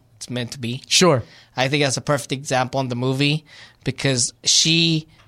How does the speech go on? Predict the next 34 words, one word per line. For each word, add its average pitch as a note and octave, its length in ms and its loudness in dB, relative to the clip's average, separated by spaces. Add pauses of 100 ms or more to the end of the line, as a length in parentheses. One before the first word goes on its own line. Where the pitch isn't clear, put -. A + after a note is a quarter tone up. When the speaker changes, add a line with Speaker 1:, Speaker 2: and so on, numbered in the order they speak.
(360)
Speaker 1:
knew, C#3+ 480 0 (460)
like, C3 420 0 (300)
he D#3+ 240 2
had D3+ 200 2
to D3 100 -2
make C3 200 -4
a B2 60 -4
choice A2 560 -2 (260)
between C3+ 300 -4
her C#3+ 460 0 (760)
and B2+ 180 0 (260)
his D#3 280 0
family C3 600 0 (480)
and A#2 220 -4
his A#2 160 -2
family's C3+ 340 0
business B2+ 520 -2
and B2 100 -4
all A#2+ 140 -2
that. A#2 340 -2 (400)
And C3 140 -2
so C3+ 200 0
she F3+ 560 0 (800)
was C3+ 160 -2
the D3+ 60 2
one D#3+ 140 2
that D#3 220 0
said, D3+ 240 -2 (300)
"F F#3+ 200 0
it, G2+ 260 -6
you C3 100 -2
know? D#3+ 240 0 (220)
"I'm B2 180 0
gonna, C#3+ 340 0